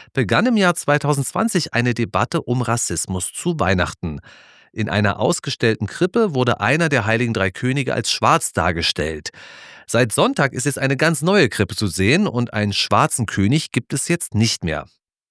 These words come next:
Dazu begrüßen wir Anna Diouf. Sie ist Redakteurin bei Tichys Einblick. Sie ist Katholikin und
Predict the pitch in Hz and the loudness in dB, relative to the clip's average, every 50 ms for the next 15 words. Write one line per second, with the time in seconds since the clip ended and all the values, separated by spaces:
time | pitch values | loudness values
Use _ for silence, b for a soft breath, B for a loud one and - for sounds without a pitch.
0 | _ _ - 98 110 120 - 175 170 156 - 107 113 120 113 - 107 98 101 98 | _ _ -2 0 0 0 0 -2 -2 -2 -2 0 0 0 0 0 0 2 4 2
1 | - - 92 92 90 85 80 80 85 95 156 226 - - - - - - - 71 | 2 2 0 0 2 0 0 -2 0 0 2 0 0 -4 -10 -14 -12 -8 -4 -4
2 | 87 - - 87 87 85 - - 120 127 127 127 117 98 87 85 - - - 107 | -4 -2 -2 -2 -2 -2 -2 0 0 2 2 2 2 2 2 0 0 0 -2 -2
3 | - 95 - - - 101 110 120 120 127 233 - B B B B B B B B | 0 -2 -2 0 0 0 2 2 2 0 0 -2 B B B B B B B B
4 | B _ - 101 98 - - 104 90 92 85 80 98 110 113 - 180 190 226 202 | B _ -6 -6 -6 -4 -4 -4 -4 -4 -4 -2 -2 -2 0 0 2 2 2 0
5 | - - - 156 196 254 - | -2 -2 0 0 0 0 0